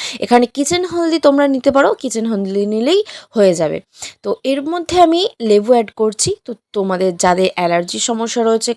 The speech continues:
প্রচণ্ড সেনসিটিভ স্কিন, তারা লেবুটা অ্যাভয়েড করে দিও। তো এরপর আমি এখানে, তারা লেবুর বদলে মধু দিয়ে দেবে। ওকে, তো এখানে এইটা আমরা ভালো করে মিক্সড করে নেব। তো একটু আমার মিক্সটা করতে অসুবিধা হচ্ছিল, তাই আমি এখানে সামান্য একটু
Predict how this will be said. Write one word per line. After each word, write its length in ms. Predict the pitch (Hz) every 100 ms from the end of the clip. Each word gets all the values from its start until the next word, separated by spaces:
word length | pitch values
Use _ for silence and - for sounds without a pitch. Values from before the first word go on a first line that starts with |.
| - -
প্রচণ্ড 280 | 170 170 170
সেনসিটিভ 520 | 190 190 214 226 254
স্কিন, 340 | - - 277 320 - - -
তারা 200 | 175 202
লেবুটা 360 | 196 175 190 302
অ্যাভয়েড 380 | 220 202 190 170 -
করে 140 | 160
দিও। 220 | 156 151 156 - - - - _
তো 360 | 175 170 165 165 - _ _ _ _ _ _ _ -
এরপর 400 | 220 233 285 277
আমি 240 | 247 233
এখানে, 360 | 226 262 254 349 -
তারা 300 | 233 240 247 -
লেবুর 360 | 208 196 247 247
বদলে 360 | 233 214 240
মধু 360 | 285 240 208 214
দিয়ে 200 | 170 151
দেবে। 260 | 160 165 - - - -
ওকে, 300 | - 339 196 -
তো 260 | 180 170 -
এখানে 500 | 208 - 285 294 294 302 -
এইটা 420 | 214 214 240 233
আমরা 180 | 226 220
ভালো 300 | 202 185 190
করে 140 | 202 196
মিক্সড 340 | 196 220 -
করে 240 | - 262 262
নেব। 240 | 269 294 - - -
তো 180 | 208 202 -
একটু 240 | 240 320
আমার 180 | 302 302
মিক্সটা 380 | 277 - - 277
করতে 260 | 269 262
অসুবিধা 320 | 254 269 240
হচ্ছিল, 220 | 254 302 330
তাই 220 | 233 202
আমি 120 | 208
এখানে 220 | 196 214
সামান্য 520 | 220 208 190 185 202 233
একটু 280 | 214 -